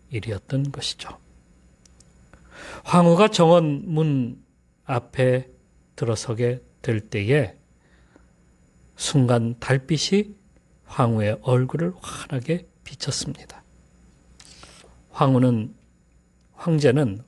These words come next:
황후를 바라보는 순간 그 아름다움에 그만 그의 눈동자가 거기에 멈추고 말았습니다.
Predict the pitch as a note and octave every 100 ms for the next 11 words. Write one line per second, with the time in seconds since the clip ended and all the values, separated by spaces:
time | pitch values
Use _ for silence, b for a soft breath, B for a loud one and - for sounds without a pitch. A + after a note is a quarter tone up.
0 | _ - D3+ C3+ A#2 A2+ G#2 - C3+ C3
1 | B2+ B2+ A#2+ - A#2+ A#2+ A2+ - B B
2 | B - E3+ F3+ F3+ D3 D3 E3 D#3+ D#3+
3 | E3+ F#3 G3 D3+ F3+ F#3+ - F3+ F#3 E3+
4 | F#3 G3+ F#3+ G3 G3+ G#3 - E3 F#3+ F#3+
5 | E3 F#3 F#3 - G3 F#3+ - - D3 C3+
6 | - - _ -